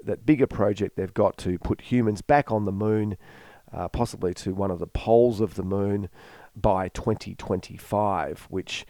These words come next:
is really not that far off, and a lot of things have to happen and fall into place and be funded for that target to be met. But this success of the Crew Dragon in safely delivering astronauts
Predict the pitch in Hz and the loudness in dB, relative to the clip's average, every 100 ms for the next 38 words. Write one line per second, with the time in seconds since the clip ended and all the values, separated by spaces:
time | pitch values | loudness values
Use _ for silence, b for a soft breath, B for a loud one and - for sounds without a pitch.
0 | B B B B - 95 92 123 117 104 | B B B B -10 -6 0 2 2 0
1 | - 120 - 110 - 117 107 113 151 - | 2 2 4 0 2 2 4 6 4 2
2 | - - 85 101 104 98 110 95 - 98 | -8 -8 -4 2 2 0 -2 -4 -4 -6
3 | - 90 98 95 87 87 101 95 90 - | -4 -6 -6 -6 -8 -6 -4 -4 -4 -4
4 | 101 95 - 85 78 87 - 104 113 87 | -2 -2 -6 -8 -8 -8 -2 0 0 -2
5 | 85 B B B B 95 98 95 - 98 | -8 B B B B -6 -4 -6 -4 -2
6 | 92 90 - 87 82 98 131 - _ B | -2 -4 -8 -8 -4 0 0 0 _ B
7 | B B B - 98 - 117 - - - | B B B -4 -4 0 -2 -2 -10 -12
8 | - - - 131 120 - 107 95 95 92 | -14 -8 0 2 2 -4 0 0 0 -4
9 | 92 117 101 95 101 101 101 95 B B | -2 2 2 2 0 0 -4 -6 B B
10 | B 92 101 131 131 117 - 104 95 98 | B -10 0 4 4 2 -2 -4 -4 -4
11 | 98 - B B B - 110 - 107 104 | -6 -12 B B B -2 -2 -2 -2 0
12 | 95 - | -2 -6